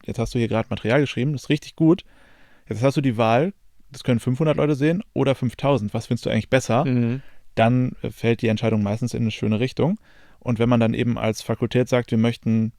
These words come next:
Speaker 1: unseren Studis ein zeitgemäßes, äh, Angebot machen, wo eben alle diese Features drin sind", dann müssen sie sich kein Evernote mehr kaufen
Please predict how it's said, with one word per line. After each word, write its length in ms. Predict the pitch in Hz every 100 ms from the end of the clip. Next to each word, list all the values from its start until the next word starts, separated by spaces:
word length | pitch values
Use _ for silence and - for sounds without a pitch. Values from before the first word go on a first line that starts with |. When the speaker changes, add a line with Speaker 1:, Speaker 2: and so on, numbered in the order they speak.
| _ _ _ _ _ -
Speaker 1:
unseren 300 | 120 110 107
Studis 340 | 135 123 110
ein 80 | 104
zeitgemäßes, 880 | - 123 - 113 107 - - - -
äh, 220 | - 107 -
Angebot 440 | - 180 156 160 147
machen, 380 | 139 151 147
wo 120 | 110 104
eben 200 | 110 -
alle 180 | 123
diese 200 | 127 110
Features 360 | 110 120 113 -
drin 220 | 123 156
sind", 300 | 156 165 180 -
dann 160 | 107
müssen 160 | 113 113
sie 80 | 104
sich 200 | 104 -
kein 500 | 123 135 135 135 -
Evernote 520 | 117 117 120 117 -
mehr 100 | 113
kaufen 500 | - 107 113 120 113